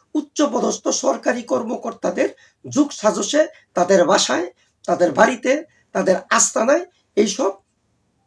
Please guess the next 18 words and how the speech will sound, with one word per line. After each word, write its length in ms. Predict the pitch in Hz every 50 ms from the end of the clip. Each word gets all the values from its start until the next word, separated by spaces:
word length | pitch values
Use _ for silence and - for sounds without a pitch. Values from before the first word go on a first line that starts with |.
| _ _ _ _ _
ঘটে 260 | - 139 208 226 233 - -
থাকে। 220 | 160 - - - - _ - _ _ _ _
এবং 100 | - 165 185 - - 202
এইখানে 340 | 233 277 269 302 285 - 339 - - - 180 208
এত 140 | 214 - - 262 254 247 247 -
কিছু 240 | - 254 - - 349 359 359 - -
ট্রেনিং, 380 | - 285 285 277 262 269 254 - - - _ _ _ _ _ _
প্রশিক্ষণ, 560 | - - - - 302 285 - - 254 247 208 165 156 _ _ _ _ -
চিন্তা 300 | - 294 294 285 - - - 190
ভাবনা 260 | 180 208 - 240 269 - -
করা 160 | 262 - - 175 185
হয়, 180 | 190 - - - - - - _ _ - 285
এই 80 | 294 277 269 -
চিন্তা 240 | 277 269 254 - 214 185
ভাবনাগুলা 440 | 190 208 214 240 240 226 247 - 208 190 190
যদি 200 | 214 180 202 175 147 135 _ _ _ _ - 185
রাষ্ট্রের 380 | 196 220 226 - - 254 233 208 196
প্রয়োজনে 420 | - 254 269 - - - 233 226